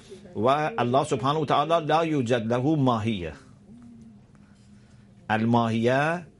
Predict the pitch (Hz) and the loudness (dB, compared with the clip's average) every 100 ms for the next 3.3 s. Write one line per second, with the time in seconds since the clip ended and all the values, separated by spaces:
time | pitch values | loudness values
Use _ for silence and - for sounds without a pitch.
0 | - - - - 110 139 123 107 98 - | -20 -20 -20 -2 0 2 0 0 -2 -6
1 | 95 82 73 - - - - 107 107 110 | -8 -8 -12 -20 -20 -20 -8 -4 -2 -2
2 | 107 104 104 107 113 143 170 143 104 95 | -2 -6 -4 -2 -2 0 0 0 -2 -4
3 | 98 101 | -4 -4